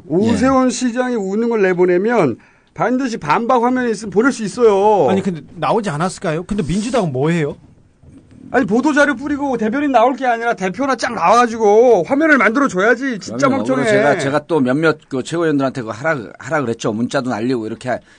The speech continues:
Speaker 3: 이렇게, 이렇게 하십시오. 첫 번째, 어, 민주당 지금 얘기한 그, 그 내용 그대로입니다.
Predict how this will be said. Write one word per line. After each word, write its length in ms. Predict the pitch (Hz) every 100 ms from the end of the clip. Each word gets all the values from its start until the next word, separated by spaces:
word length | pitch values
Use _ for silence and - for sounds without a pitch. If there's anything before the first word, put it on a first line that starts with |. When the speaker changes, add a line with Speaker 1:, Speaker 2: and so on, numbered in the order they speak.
| -
Speaker 3:
이렇게, 240 | 123 135
이렇게 180 | 110 131
하십시오. 280 | 107 - 110
첫 200 | - 131
번째, 480 | 151 139 135 85 - _ _ _ _ _ _ _ _ _ _ -
어, 1000 | 101 101 98 98 92 90 87 85 82 78 73 - - _ _ _ _ _ _ _ _
민주당 640 | 101 131 156 151 147 101 82
지금 220 | - 151
얘기한 300 | 143 139 139
그, 400 | 123 131 117 98 -
그 100 | 135
내용 220 | 139 120
그대로입니다. 640 | 117 120 104 98 82 73